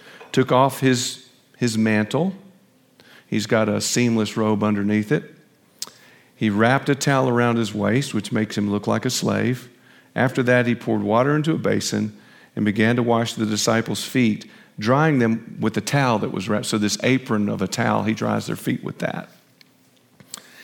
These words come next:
He came to Simon Peter, and this is one of those questions that expects an answer, no, so let me translate it this way. "Lord, you aren't gonna wash my feet, are you?" And Peter, resp-, I mean, Jesus responds, I think, through slightly clenched teeth.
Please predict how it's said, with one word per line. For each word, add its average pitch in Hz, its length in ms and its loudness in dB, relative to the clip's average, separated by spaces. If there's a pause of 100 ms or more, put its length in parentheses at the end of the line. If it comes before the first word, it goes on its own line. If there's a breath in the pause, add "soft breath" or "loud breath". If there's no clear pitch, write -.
(160 loud breath)
He 120 100 0
came 170 240 4
to 143 80 0
Simon 131 400 2
Peter, 117 560 2
and 117 100 0
this 123 140 0
is 123 140 0
one 131 160 4
of 117 40 4
those 113 160 4
questions 117 420 0
that 113 60 2
expects 110 420 -2
an 113 60 0
answer, 113 300 2
no, 110 240 4
so 107 140 -4
let 107 100 2
me 110 80 0
translate 104 480 -2
it 98 60 2
this 104 200 -2
way. 98 200 0 (260 loud breath)
"Lord, 147 320 4 (180 loud breath)
you 170 200 6
aren't 135 160 2
gonna 127 160 4
wash 117 260 4
my 131 160 4
feet, 120 320 2
are 95 160 4
you?" 98 380 2 (2250 loud breath)
And 107 200 0
Peter, 131 260 4
resp-, 110 460 0
I 113 80 2
mean, 107 160 4
Jesus 120 420 2
responds, 113 880 0
I 120 120 2
think, 117 300 0
through 110 220 0
slightly 113 460 0
clenched 113 500 -2
teeth. 107 400 0